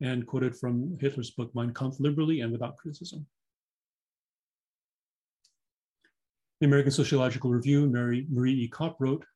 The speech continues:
"The leaders in the German sterilization movement state repeatedly that their legislation was formulated only after careful study of the California experiment, as reported by Mister Gosney and Doctor Popenoe."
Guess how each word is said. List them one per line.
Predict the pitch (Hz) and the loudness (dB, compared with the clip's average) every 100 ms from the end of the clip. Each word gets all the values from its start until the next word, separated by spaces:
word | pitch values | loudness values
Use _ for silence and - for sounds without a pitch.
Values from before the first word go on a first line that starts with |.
| _ _ _ _ - | _ _ _ _ -4
"The | |
leaders | 120 135 151 | 0 2 4
in | 139 | 2
the | |
German | 127 131 131 | 2 2 2
sterilization | - 131 127 123 127 120 | 2 0 0 0 0 0
movement | 123 123 | 0 -4
state | - 135 135 | -4 -4 -4
repeatedly | 117 190 180 123 | -4 -2 0 0
that | 120 120 | 0 -2
their | 123 | -2
legislation | 120 120 - 123 - 120 | -2 -4 -6 -6 -6 -8
was | 117 | -8
formulated | - 123 120 120 139 | -4 -2 -2 -2 -4
only | 131 139 | -2 -2
after | 131 127 123 | -2 -6 -8
careful | - 143 143 | -4 -4 -4
study | - 131 127 | -6 -4 -4
of | 120 | -4
the | |
California | - 135 131 131 127 | -8 -6 -6 -4 -6
experiment, | 120 - 131 117 123 135 _ _ _ _ - | -8 -8 -4 -4 -6 -8 _ _ _ _ -4
as | 120 | -2
reported | 123 131 120 113 | 0 0 0 0
by | 117 | -2
Mister | 117 - | -4 -6
Gosney | 110 117 120 120 | -6 -6 -4 -6
and | |
Doctor | 117 113 - | -4 -8 -10
Popenoe." | 123 131 120 143 | -10 -10 -10 -10